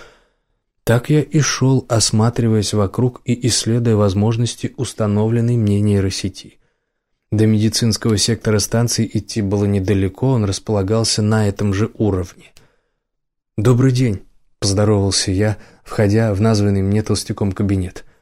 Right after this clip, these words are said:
По его словам, мне необходимо было пройти обследование именно тут, но в кабинете никого не оказалось. Тут вообще непонятно, что творится.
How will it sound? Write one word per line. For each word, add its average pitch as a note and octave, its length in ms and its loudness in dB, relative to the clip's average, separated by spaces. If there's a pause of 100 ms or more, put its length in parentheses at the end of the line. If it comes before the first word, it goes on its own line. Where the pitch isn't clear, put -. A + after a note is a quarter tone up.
(380)
По A#2 60 0
его G#2+ 180 4
словам, A2+ 360 0
мне G#2 140 2
необходимо G#2 520 0
было G#2+ 220 0
пройти A2+ 320 0
обследование G#2 680 0
именно A2 400 2
тут, A2+ 280 -2
но G2+ 120 0
в - 80 -10
кабинете A2+ 480 -2
никого A#2+ 500 0
не G#2+ 140 0
оказалось. G2+ 680 -4 (640)
Тут A#2+ 200 -2
вообще C3 340 -2
непонятно, A2 520 0
что A#2 200 -4
творится. A2 520 -4